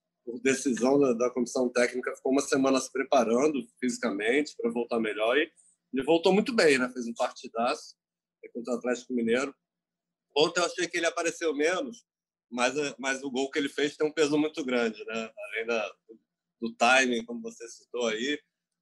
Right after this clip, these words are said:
foi um golaço de falta de muito longe, enfim, foi, foi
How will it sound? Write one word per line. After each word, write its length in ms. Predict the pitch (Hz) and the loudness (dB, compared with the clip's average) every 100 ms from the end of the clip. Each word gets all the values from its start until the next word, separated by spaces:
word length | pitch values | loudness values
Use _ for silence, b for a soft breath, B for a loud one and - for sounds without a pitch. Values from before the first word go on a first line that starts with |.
| _ - | _ -14
foi 100 | 101 | -12
um 120 | 107 | -4
golaço 540 | 131 165 117 131 120 | -2 2 2 2 -2
de 140 | 110 - | -12 -6
falta 320 | 104 117 117 | -2 -2 -4
de 100 | 110 | -4
muito 240 | 113 117 120 | -4 -4 -6
longe, 500 | 98 120 127 120 107 95 98 _ | -2 0 0 -4 -8 -10 -18 _
enfim, 280 | 113 - 98 - | -20 -14 -14 -4
foi, 400 | 110 110 107 - - | -2 -2 -4 -10 -8
foi 320 | 135 143 | -6 -6